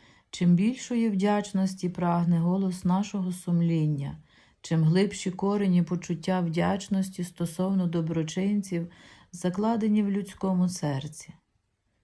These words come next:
Чи знайдеться хтось такий, хто б не мав своїх доброчинців, які перебувають у вогні чистилища?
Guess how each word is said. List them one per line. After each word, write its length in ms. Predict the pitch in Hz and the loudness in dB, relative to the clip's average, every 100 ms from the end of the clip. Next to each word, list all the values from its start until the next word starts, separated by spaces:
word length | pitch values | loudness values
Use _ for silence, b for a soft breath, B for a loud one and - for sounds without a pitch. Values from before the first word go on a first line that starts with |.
| _ b b b - | _ b b b -6
Чи 160 | 196 | 0
знайдеться 680 | 190 202 214 254 294 - 220 | 2 4 4 2 -2 -2 -4
хтось 420 | - 247 254 247 | -4 -4 -4 -4
такий, 680 | 208 196 - 262 247 170 B B B | -4 -6 -6 -4 -4 -6 B B B
хто 220 | _ - | _ -2
б 80 | 202 | 4
не 100 | 214 | 6
мав 260 | 226 262 254 | 6 4 -4
своїх 400 | - 214 240 214 | -4 -2 0 0
доброчинців, 840 | 202 185 202 196 247 247 233 208 | 0 0 -2 -2 -2 -2 -2 -2
які 280 | 190 196 233 | -2 -2 -4
перебувають 840 | 220 208 202 190 196 220 214 202 | -2 -2 0 0 0 0 0 -2
у 80 | 190 | -4
вогні 380 | 190 190 190 190 | -2 2 2 2
чистилища? 840 | 190 190 - 180 151 - - - | -2 -10 -6 -4 -4 -6 -14 -20